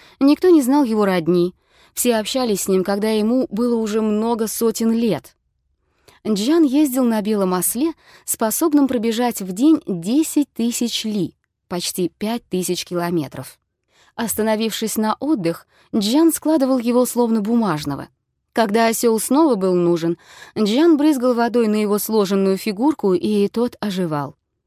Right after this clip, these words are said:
Согласно наиболее ранней из легенд, связанных с жизнью Джана при дворе императора Сюаньцзуна,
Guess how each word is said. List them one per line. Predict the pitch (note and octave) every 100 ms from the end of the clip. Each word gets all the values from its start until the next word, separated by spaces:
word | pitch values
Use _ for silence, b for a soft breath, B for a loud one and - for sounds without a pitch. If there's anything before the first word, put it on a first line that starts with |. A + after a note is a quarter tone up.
| _ b b b
Согласно | - A3 D#4 F#4 E4
наиболее | D#4 D4+ D4 D4 C#4
ранней | C4+ C4 G3 F3+ F#3
из | A3+ G3
легенд, | G#3 F3+ B3+ D4 F#3
связанных | - F#3+ A#3+ G#3+ G3 F#3+ - -
с | F3+
жизнью | F#3 A#3 G3+ F3+ F3 -
Джана | E3+ F#3+ A#3+ G#3 E3
при | G3
дворе | F#3 G3 G#3+ G3+
императора | G3+ G3 G3 F#3 F3+ F3 E3 b b
Сюаньцзуна, | - A3 G3 F3+ F3 F3 D4 F4+ D#3+